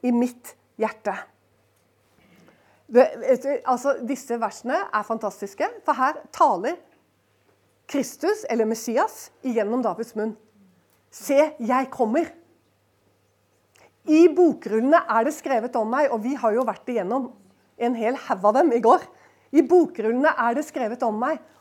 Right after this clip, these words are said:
Og hva er det denne, eh, eh, ånden som er i Messias sier?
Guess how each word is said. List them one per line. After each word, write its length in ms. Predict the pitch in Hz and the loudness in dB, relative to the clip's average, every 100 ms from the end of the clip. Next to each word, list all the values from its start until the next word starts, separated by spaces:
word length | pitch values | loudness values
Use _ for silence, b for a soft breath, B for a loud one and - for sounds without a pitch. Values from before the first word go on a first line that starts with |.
| b 254 | b -6
Og 80 | 226 | -2
hva 160 | 269 427 - | -2 -2 0
er 300 | 247 226 294 | 0 2 0
det 80 | 330 b b b 220 269 | -2 b b b 2 6
denne, 340 | 320 208 214 277 - b b b | 6 4 0 -2 -6 b b b
eh, 220 | 247 254 - 247 | -2 -2 -4 -4
eh, 380 | 233 220 208 202 - - | 0 0 0 -6 -8 2
ånden 360 | 262 254 277 330 | 4 4 4 2
som 180 | 320 277 | 0 0
er 140 | 214 214 | 0 -2
i 60 | |
Messias 440 | 262 269 208 233 - | -4 -4 -4 -4 -4
sier? 300 | 247 214 262 | -6 -4 -6